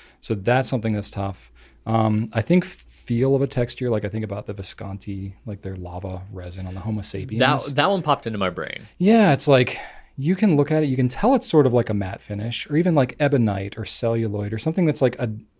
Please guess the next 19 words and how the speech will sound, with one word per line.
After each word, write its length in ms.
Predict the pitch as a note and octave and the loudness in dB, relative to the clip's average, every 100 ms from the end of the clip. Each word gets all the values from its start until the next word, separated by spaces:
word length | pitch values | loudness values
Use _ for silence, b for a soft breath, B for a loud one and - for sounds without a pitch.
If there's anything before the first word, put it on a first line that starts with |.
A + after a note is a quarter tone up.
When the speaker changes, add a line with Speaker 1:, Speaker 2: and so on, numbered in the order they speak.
| _ - | _ -6
Speaker 1:
a 60 | |
different 460 | A#2 G#2 A2 A2+ G#2+ | -4 -2 0 -2 -2
texture, 640 | G#2 F#2+ - D3 E3+ G3+ b b b b b - | -6 -8 -6 -2 0 -2 b b b b b -14
but 240 | A2+ D3 | 2 4
it's 140 | C3 D#3 | 4 4
not 220 | E3+ D#3+ | 4 4
an 80 | C3 | 4
obvious 440 | C#3 C#3+ B2+ A#2+ | 4 4 4 2
texture 300 | - C3+ - | 2 0 2
like 160 | A2+ A2 | 0 0
an 60 | A2 | -2
engraving 600 | G2 A2 B2+ C3 B2 A2 | -2 0 2 2 2 0
or 80 | |
a 40 | G#2+ | 0
maquille 400 | A#2+ D#3+ C3 A2 | 0 0 0 -2
type 240 | A2+ G#2 | -2 -4
thing. 260 | - G#2+ G#2+ | -4 -4 -2
It's 200 | A#2+ - | -4 -2
just, 300 | B2+ - - | 0 -2 -4